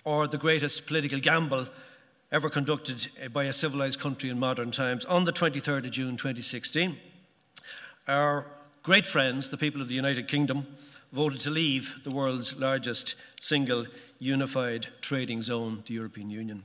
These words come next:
as you know. And in doing so, the U K took back control of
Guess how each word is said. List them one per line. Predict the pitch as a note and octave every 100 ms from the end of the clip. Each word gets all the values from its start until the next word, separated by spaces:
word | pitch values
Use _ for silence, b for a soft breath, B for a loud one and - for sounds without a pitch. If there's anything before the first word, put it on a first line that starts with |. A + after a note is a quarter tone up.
| -
as | A#2 G#2
you | G#2
know. | A#2 A#2+ A2 - - - _ _ - D3
And | C#3+
in | C#3
doing | C3 F#3+ F3+
so, | - C3+ C3+ B B B B B B B B B -
the |
U | F3+ A#3
K | - G3 F3
took | - F3+ -
back | E3+ D#3+
control | - C3+ - D3+ C#3 C3 A#2+
of | C#3 B2+ A#2+ -